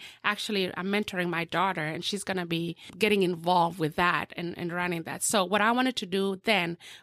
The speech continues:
was let me be a catalyst. So I started some social media postings, going around the U S, meeting, um, other, um,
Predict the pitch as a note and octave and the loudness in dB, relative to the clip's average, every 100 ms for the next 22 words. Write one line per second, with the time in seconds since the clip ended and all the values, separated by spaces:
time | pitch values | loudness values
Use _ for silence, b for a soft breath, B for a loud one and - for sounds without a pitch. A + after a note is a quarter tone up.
0 | _ F#3 F#3+ G3+ A#3 A3 G#3+ E3+ - G#3+ | _ -4 2 2 4 2 0 -2 -2 0
1 | G#3 D#3+ D#3+ E3 - A#3 - D4+ D#4 B | 2 0 -2 -2 0 0 2 0 0 B
2 | B - - G#3 - A#3+ - C4+ B3+ B3 | B -8 -2 -2 2 2 2 2 2 2
3 | A#3 A#3 A#3 A3 - A3 G#3 G3+ - A3 | 0 0 0 0 0 -2 -2 -2 -2 0
4 | A3+ G3+ G3+ G3+ F#3+ G3+ F#3 F#3 - B | 2 2 0 0 0 0 0 -2 -6 B
5 | B - G#3 G#3+ A3+ A3 - F#3+ F#3 - | B 0 4 6 6 4 0 -2 -2 -4
6 | - G3 G3+ G3 F#3+ B B B B _ | -2 0 0 0 -2 B B B B _
7 | - F#3 | 0 0